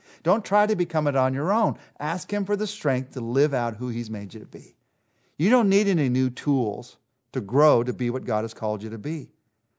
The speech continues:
The Galatians were, were trying to graft a, a diseased branch onto that which already would naturally grow to be a fruit-bearing tree. And, and Paul says, "Stop. God's already at work in your life. Just see who he's made you to be."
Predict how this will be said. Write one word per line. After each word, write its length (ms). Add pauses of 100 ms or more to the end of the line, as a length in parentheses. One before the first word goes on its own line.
(280)
The 180 (240)
Galatians 480
were, 220
were 100
trying 260
to 100
graft 760
a, 160
a 140
diseased 760
branch 680 (460)
onto 180
that 220
which 220 (100)
already 240
would 140
naturally 500
grow 300
to 80
be 160
a 120 (300)
fruit-bearing 640
tree. 440
And, 240
and 180
Paul 200
says, 220
"Stop. 500 (380)
God's 280
already 380
at 80
work 280
in 80
your 120
life. 200 (180)
Just 340
see 240
who 160
he's 180
made 280
you 60
to 80
be." 360